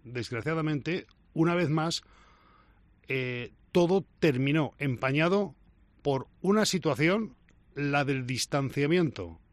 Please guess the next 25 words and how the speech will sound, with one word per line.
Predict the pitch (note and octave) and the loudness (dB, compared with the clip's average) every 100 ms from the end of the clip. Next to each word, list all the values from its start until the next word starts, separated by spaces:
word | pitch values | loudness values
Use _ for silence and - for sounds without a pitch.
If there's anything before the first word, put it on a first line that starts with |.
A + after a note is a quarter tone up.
| _ | _
entre | C#3 C3 C3+ | -6 -4 -2
directiva | B2+ C3+ C3 F#3 C#3+ G2 - _ | -2 -2 -2 -2 -2 -2 -8 _
y | - C#3+ | -8 -2
grada | D#3 G3 D#3+ | 2 2 2
del | C#3 A#2+ | 0 -4
Real | B2 D3+ D#3 | -4 -2 -2
Valladolid, | C#3 A#2+ C3+ G#3 - | -2 -2 -2 -4 -6
justo | C#3+ F3 A3 - B2+ | -6 0 0 0 -2
la | A#2 | -2
semana | - C3 F#3+ G3 F#3 _ _ - _ _ _ _ _ - | -2 -4 -2 -4 -6 _ _ -20 _ _ _ _ _ -8
en | C#3 | -4
la | B2 B2 | -4 -2
que | C3+ | -2
el | A2+ | -2
Real | C3 E3 | -2 -2
Valladolid | D#3 C#3+ C3+ D3+ | -2 -2 0 -2
anuncia | B2 D#3+ D#3 G#2+ F#2 | 0 -2 -2 -6 -10
que | - E3 | -4 -4
ha | |
superado | E3 D3 C3+ B2 B2+ | -2 -4 -4 -2 -2
los | B2+ B2 | -4 -2
veintidós | C#3+ C#3 C3+ B2 C3 A#2+ A#2 - | -2 0 -2 -4 -6 -4 -4 -4
mil | C#3+ F3 D#3+ | -2 -2 -2
abonados, | B2 B2+ D3+ E3+ - - - - _ - | -2 -2 -2 -4 -6 -14 -20 -20 _ -6
cifra | F#3 - B2 | -4 -2 -4